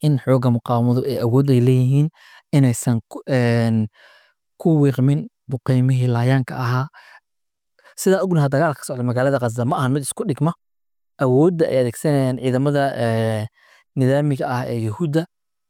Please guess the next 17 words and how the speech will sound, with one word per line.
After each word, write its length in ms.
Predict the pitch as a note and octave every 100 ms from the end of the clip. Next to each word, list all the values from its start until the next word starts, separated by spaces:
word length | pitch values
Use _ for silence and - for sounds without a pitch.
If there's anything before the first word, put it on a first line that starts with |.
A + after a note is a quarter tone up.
| _ _ _
marka 240 | D3 C#3 B2+
la 100 | B2
eego 280 | B2+ B2 A2+
hubka, 420 | - D#3 - D#3+ - _ _ _ _
diyaaradaha, 560 | C3 A#2+ A#2 C#3+ D#3 D#3 G3+ _ _ _ _ -
iyo 160 | D#3
xataa, 560 | B2+ C#3+ - C#3 C3 A#2+ _
eh, 200 | B2 B2 A#2+
logistikada 720 | C3 B2 D#3 - - C3 A2+ -
iyo 120 | B2+
xoogga 280 | D#3 E3 D#3
muqaawamada 480 | C#3+ C#3 C#3+ D3 C3 _ - _
oo 100 | C#3+
hub 200 | C3 E3 F#3
khafiif 440 | - B2+ E3+ -
ah 160 | B2+ C3 -
adeegsanaya. 640 | B2 B2 - C3+ A#2+ A#2+